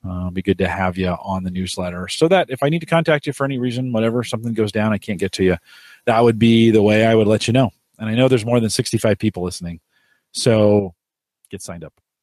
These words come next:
for the newsletter. We are live, eight P M,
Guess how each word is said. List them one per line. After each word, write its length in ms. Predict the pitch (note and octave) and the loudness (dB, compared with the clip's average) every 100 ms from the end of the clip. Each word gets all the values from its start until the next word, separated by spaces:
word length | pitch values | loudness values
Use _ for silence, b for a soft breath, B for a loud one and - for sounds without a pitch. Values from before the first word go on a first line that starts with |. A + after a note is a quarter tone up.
| _ _ _ _ _ _ _ | _ _ _ _ _ _ _
for 140 | G2 E2 | -10 -10
the 80 | |
newsletter. 460 | E2 D#2+ C#2+ D2 _ _ _ _ _ _ | -12 -18 -20 -20 _ _ _ _ _ _
We 240 | A#2+ F3 G#3 | -2 0 4
are 180 | F#3 | 4
live, 480 | E3 A2 F2 G2 - _ _ _ _ _ _ _ _ _ _ D#3 | 2 0 -4 -10 -18 _ _ _ _ _ _ _ _ _ _ -4
eight 120 | D3 | -2
P 140 | D3+ | 0
M, 320 | C#3+ C3 A2+ | 0 -2 -8